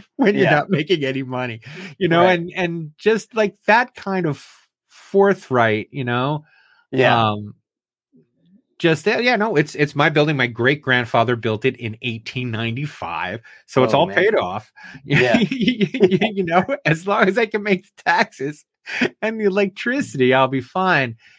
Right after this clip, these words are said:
Speaker 1: And, um, that, that kind of attitude was,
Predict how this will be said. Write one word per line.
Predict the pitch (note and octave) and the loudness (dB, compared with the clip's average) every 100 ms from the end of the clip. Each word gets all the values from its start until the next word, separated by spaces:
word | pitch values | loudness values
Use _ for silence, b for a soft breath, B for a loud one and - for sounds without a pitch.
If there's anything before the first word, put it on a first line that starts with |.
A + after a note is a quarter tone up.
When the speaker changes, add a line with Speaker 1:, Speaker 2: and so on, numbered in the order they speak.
| b _ | b _
Speaker 1:
And, | E3 D#3 D3+ C3+ B2+ - _ _ _ | 0 2 0 -4 -8 -16 _ _ _
um, | E3 C#3+ C3 B2 A2+ A2 A2 _ _ - | -4 0 0 -2 -8 -12 -18 _ _ -14
that, | A#2+ C3 C#3+ D#3 D3+ _ _ _ | -4 2 4 2 -2 _ _ _
that | D3 D#3+ D#3+ | -2 0 0
kind | - D3 C3+ | -2 0 0
of | B2 | 2
attitude | A#2 A#2 A2 - A2+ | 2 2 -2 -4 -2
was, | A2 G#2+ G2 - - | -2 -4 -6 -12 -20